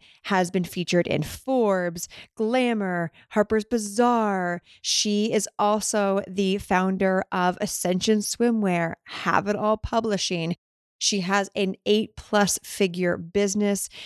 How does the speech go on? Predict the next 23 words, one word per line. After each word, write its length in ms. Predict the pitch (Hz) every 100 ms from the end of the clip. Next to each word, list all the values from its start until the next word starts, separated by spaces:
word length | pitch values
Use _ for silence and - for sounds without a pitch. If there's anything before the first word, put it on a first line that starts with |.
| -
She 240 | - 202
is 100 | 185
a 100 | 175
Mind 560 | 175 185 185 185 196 196
Valley 680 | - 180 180 185 180 180 175 - -
manifestation 1200 | 190 190 185 190 190 180 - 208 196 190 214 196 -
author. 480 | - 180 - 180 175
She 240 | - 180
is 140 | 175 - -
also 440 | 185 185 - 185
the 100 | 185
co-founder 640 | - - 185 - 180 185 190
of 180 | 175 -
The 260 | 175 185 180
Nest 680 | 185 190 185 190 - - -
in 140 | 185
Costa 480 | - 180 175 - 175
Rica. 600 | 165 202 196 196 190 185 _ _ _ -
And 400 | 196 185 185 185 -
she 340 | - - 214
really 640 | 208 185 208 226 226 226 220
helps 580 | - 196 185 185 - -
women 560 | - 185 202 185 175 180